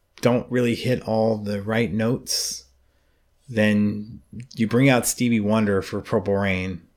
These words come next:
And that couldn't even save it.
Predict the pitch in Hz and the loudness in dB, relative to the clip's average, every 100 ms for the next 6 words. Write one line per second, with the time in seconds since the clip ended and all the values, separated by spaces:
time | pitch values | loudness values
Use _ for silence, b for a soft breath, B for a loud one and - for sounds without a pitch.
0 | _ _ _ _ _ _ _ _ _ _ | _ _ _ _ _ _ _ _ _ _
1 | _ _ _ _ _ _ _ _ _ _ | _ _ _ _ _ _ _ _ _ _
2 | _ _ _ 104 95 92 85 104 98 95 | _ _ _ 0 2 2 0 -6 -4 -4
3 | 95 110 - - - | -6 -8 -8 -10 -10